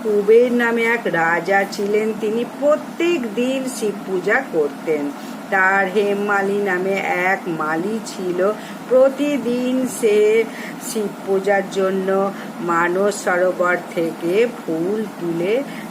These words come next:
যজ্ঞরাজ কুবেরকে দিত। বিশালাক্ষী নামে হেমমালিনী এক পরমা রূপবতী পত্নীও ছিল। সে তার সুন্দরী পত্নীর প্রতি অত্যন্ত আসক্ত ছিল।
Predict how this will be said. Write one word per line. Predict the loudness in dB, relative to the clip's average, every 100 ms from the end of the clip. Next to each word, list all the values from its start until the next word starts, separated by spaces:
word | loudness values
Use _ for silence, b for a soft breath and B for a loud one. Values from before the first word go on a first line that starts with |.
| -12 -4
যজ্ঞরাজ | 0 0 -2 -2 0 0 0 0 -4 -8
কুবেরকে | -4 0 0 0 -2 -2 -2 -8 -6
দিত। | -4 -4 -4 -4 -4 B B -4
বিশালাক্ষী | -2 0 2 2 4 2 2 -2
নামে | 2 2 2 0 -2 -2
হেমমালিনী | -2 -2 -2 0 2 2 2 0
এক | 2 2 2 0
পরমা | 2 2 2 2 2 2
রূপবতী | 2 0 0 2 2 0 -2 -4 -4
পত্নীও | -2 -2 -2 -2 -2 0 2 0
ছিল। | -2 -4 0 0 0 B B B
সে | 4 4 6
তার | 4 4
সুন্দরী | 2 2 4 4 4 2 2
পত্নীর | 0 0 0 0 0 0
প্রতি | 0 2 2
অত্যন্ত | 2 0 0 2 4 2 0 0
আসক্ত | -2 -4 -2 -4 -4 -2 0 0
ছিল। | -4 -2 -2